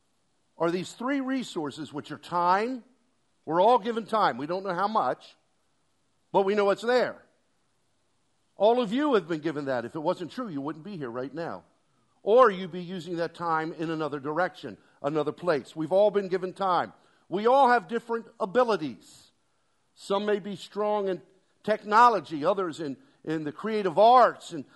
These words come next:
some in business and leadership and management. Doesn't matter what it is, we've all been given abilities. And then that third resource that everyone has, whether you would define it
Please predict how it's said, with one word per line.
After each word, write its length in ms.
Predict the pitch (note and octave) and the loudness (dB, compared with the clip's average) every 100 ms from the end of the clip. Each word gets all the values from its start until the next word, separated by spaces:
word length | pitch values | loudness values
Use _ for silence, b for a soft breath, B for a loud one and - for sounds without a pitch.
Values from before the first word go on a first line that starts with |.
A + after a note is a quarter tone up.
| b | b
some 320 | - G3+ A3+ | -10 -2 0
in 140 | G#3 E3 | 0 -2
business 600 | D3+ C#4 F3+ E3+ D3+ - | -2 -2 -4 -8 -8 -8
and 120 | D3+ | -6
leadership 520 | G3+ C4+ G#3+ - D#3 | -4 -4 -4 -8 -8
and 120 | D#3 | -4
management. 580 | D#3 A3+ B3 F#3+ C#3+ B2 b b b - | 2 2 2 -4 -10 -12 b b b 2
Doesn't 260 | B3+ C4+ | 2 4
matter 240 | C4 B3 F#3+ | 4 4 4
what 220 | A3+ A3+ | 2 2
it 120 | F#3 | -2
is, 380 | G#3 G3+ C#3+ - b b - | -2 -2 -4 -12 b b -8
we've 260 | G3 F3 | -8 -8
all 380 | - A3 B3 B3+ | 2 6 6 6
been 340 | G3+ A3 A3 F3+ | 4 0 0 -4
given 420 | G#3 E3 D3+ D#3 | -2 0 -2 -4
abilities. 760 | E3 D3 F#3 D3+ B2 A2 A#2+ D3 | -4 -2 0 -2 -6 -14 -18 -6
And 160 | F#3 | -2
then 140 | G#3+ G#3 | 0 2
that 300 | G3 G3 - | 2 0 0
third 420 | C4 C#4 G#3+ C#3 | 4 6 4 -2
resource 800 | C#3+ C3 - B2 F#2+ F#2+ - - _ _ _ _ _ _ - | -6 -6 -8 -12 -10 -12 -16 -20 _ _ _ _ _ _ -6
that 120 | D3+ | 0
everyone 460 | F3 F3 F#3+ G#3 F#3 | 0 0 -2 -2 -2
has, 540 | C#3 B2+ D#3 F3 - _ _ _ _ _ _ _ _ _ _ _ _ - | -2 -2 -6 -12 -20 _ _ _ _ _ _ _ _ _ _ _ _ -6
whether 180 | D#3 E3 | -4 -4
you 140 | G3 | -4
would 100 | F#3+ | -6
define 400 | - F#3+ F#3+ G3+ | 0 2 4 2
it 200 | G3+ | -2